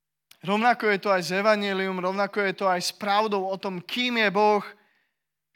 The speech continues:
Preto si Boh vybral nás, vybral si teba, mňa, aby sme boli svetlom, aby sme boli solou. Aby svietilo naše svetlo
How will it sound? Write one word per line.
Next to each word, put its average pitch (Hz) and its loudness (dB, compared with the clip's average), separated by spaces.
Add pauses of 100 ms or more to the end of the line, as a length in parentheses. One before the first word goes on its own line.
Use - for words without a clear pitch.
(100)
Preto 214 -4
si 226 -6
Boh 208 2
vybral 190 2
nás, 190 0
vybral 180 -2
si 175 -10
teba, 208 4
mňa, 185 2 (1200)
aby 170 -10
sme 190 4
boli 208 6
svetlom, 202 2
aby 170 2
sme 185 -4
boli 196 4
solou. 185 0 (2000)
Aby 156 -10
svietilo 214 2
naše 190 0
svetlo 202 0